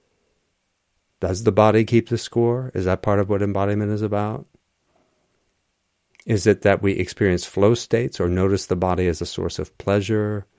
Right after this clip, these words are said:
and pain, bondage and liberation?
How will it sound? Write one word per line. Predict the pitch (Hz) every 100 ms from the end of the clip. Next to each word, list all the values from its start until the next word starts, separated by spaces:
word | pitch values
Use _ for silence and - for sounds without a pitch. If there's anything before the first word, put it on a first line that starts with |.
| _ -
and | 82 80
pain, | - 90 98 104 107 110 120 _ _ _ _ -
bondage | 73 90 95 104 107 101 98 90
and | 80 80
liberation? | 85 - 80 92 - 160